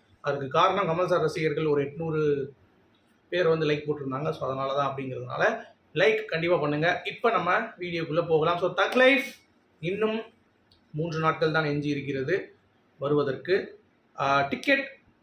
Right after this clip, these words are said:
ஓப்பன் ஆயிடுச்சான்னு கேட்டிங்கன்னா, எனக்கு தெரிஞ்சு கொஞ்சம் ஏமாத்திட்டாங்க அப்படிங்கிறது தான். ஏன்னா, எட்டு ஒண்ணுக்கு ஆகும் அப்படின்னாங்க. நானும் வெயிட் பண்றேன். சென்னையில பி வி ஆர்ல இன்னும் ஓப்பன் ஆகல.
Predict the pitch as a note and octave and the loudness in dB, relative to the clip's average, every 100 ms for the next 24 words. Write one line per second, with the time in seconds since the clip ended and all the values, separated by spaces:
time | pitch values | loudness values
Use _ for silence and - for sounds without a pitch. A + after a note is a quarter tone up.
0 | _ G3+ A#3+ B3+ A3 G3 A3 G#3 F3+ F3 | _ 2 4 4 4 4 2 4 2 2
1 | F3+ F#3+ E3 E3 D#3+ E3+ F3 G3 F3+ D3+ | 2 2 2 -2 -4 -4 -4 -2 0 0
2 | C#3 B2 - - C#3+ C#3+ D#3+ F3+ F3 - | 0 -4 -10 -6 -4 -2 -2 -2 -4 -2
3 | D3+ D3+ C#3+ D3 C#3 C3 D3+ E3 D#3+ E3 | -2 0 -2 -2 -2 -2 -2 0 -2 -4
4 | - C4 G3+ G3 A3+ G3 E3+ F3 F#3 D#3 | 2 4 4 2 2 4 4 4 2 2
5 | D#3 C#3+ B2+ B2 C3 - - _ _ _ | -2 -2 -6 -6 -8 -10 -18 _ _ _
6 | _ F3 A#3 G#3 G#3+ F#3+ F#3 F#3 G#3 G3 | _ 2 4 4 4 0 2 2 4 4
7 | F3 D#3+ D3 E3+ F3 F#3 F3+ F3+ E3 D#3+ | 4 2 0 0 2 4 2 0 0 2
8 | D3 D#3 D3+ D3 C#3+ C#3+ C#3 B2+ B2+ | 2 0 0 -2 -4 -4 -4 -2 -4